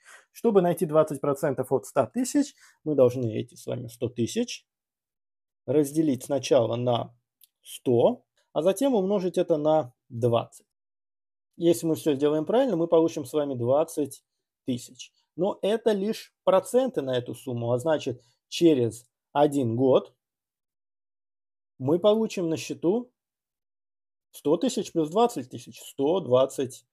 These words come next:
тысяч рублей. Через два года наша сумма увеличится еще на двадцать тысяч рублей. Получится сто сорок тысяч рублей. На третий год будет сто шестьдесят тысяч. Через четыре года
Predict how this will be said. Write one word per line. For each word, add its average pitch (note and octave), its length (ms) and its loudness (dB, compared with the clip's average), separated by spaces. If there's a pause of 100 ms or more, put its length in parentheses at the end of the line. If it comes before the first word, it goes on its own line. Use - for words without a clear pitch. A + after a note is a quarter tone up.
(280)
тысяч - 420 -8
рублей. A#2 480 -2 (960)
Через F#3+ 300 0
два B3+ 260 4
года D#3 420 0 (200)
наша G#3 320 -2
сумма G3+ 320 -4
увеличится F3 480 -2
еще D#3+ 260 -4
на A#2+ 140 -4
двадцать B2 320 -4
тысяч - 260 -12
рублей. A#2 380 -6 (420)
Получится - 500 -4
сто - 220 0
сорок B2+ 560 -2
тысяч A#2+ 320 -12
рублей. A#2 420 -6 (300)
На - 140 -2
третий B3 360 -2
год G#3+ 400 0 (840)
будет F3+ 340 -2
сто F3+ 200 -2
шестьдесят E3 720 -2 (400)
тысяч. - 420 -12 (300)
Через D#3 340 0
четыре G3+ 480 -4
года G#3+ 500 2